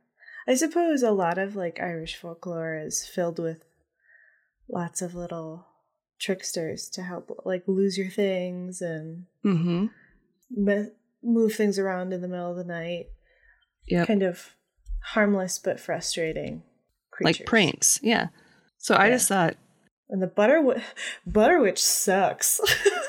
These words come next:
Speaker 1: You just want bread and butter in the morning.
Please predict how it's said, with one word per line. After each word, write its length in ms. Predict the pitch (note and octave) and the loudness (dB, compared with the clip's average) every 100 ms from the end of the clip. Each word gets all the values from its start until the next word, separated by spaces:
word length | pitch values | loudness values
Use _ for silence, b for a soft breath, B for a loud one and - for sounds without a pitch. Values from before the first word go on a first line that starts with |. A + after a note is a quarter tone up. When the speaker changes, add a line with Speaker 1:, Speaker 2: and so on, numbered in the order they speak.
| E5 C5+ - - _ _ _ B B B B | -8 -10 -18 -20 _ _ _ B B B B
Speaker 1:
You 100 | A3 G#3+ | 0 2
just 160 | B3+ | 4
want 180 | C4+ A3+ | 4 4
bread 140 | B3 | 4
and 100 | A#3+ | 4
butter 240 | A3 A3 B3 | 6 6 6
in 80 | A3 | 6
the 80 | |
morning. 460 | G3+ F3+ F3 F3 G3+ | 4 2 2 -2 -6